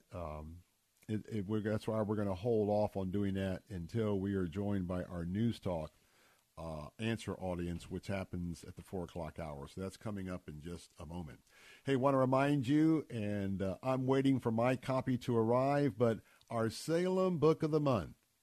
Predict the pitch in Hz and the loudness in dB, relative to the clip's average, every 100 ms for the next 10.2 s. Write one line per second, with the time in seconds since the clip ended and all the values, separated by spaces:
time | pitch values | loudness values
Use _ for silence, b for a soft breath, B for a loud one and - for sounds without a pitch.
0 | - 87 110 107 95 113 120 123 123 123 | -10 -4 -2 0 2 2 4 4 4 2
1 | 123 123 104 113 110 90 78 _ _ - | 2 2 0 -2 0 -2 -6 _ _ -20
2 | - 101 104 104 101 98 95 95 82 71 | -6 -2 0 0 -2 -6 -6 -6 -6 -8
3 | 65 - B B B 98 120 135 131 139 | -12 -20 B B B 0 2 4 2 0
4 | 131 123 123 123 113 120 117 90 104 110 | 0 0 0 -2 2 4 4 4 0 2
5 | 120 123 123 120 110 - 113 117 107 117 | 2 2 2 2 2 0 0 2 0 0
6 | 113 104 120 120 117 107 98 90 113 120 | 0 0 2 2 2 2 0 0 2 4
7 | 117 113 104 113 101 101 120 117 - b | 4 4 4 2 0 2 4 2 0 b
8 | b b 135 143 139 131 107 135 117 110 | b b -2 2 2 2 2 0 2 0
9 | 110 - 139 147 160 170 160 131 143 139 | -2 0 2 4 4 2 2 2 0 0
10 | - | -6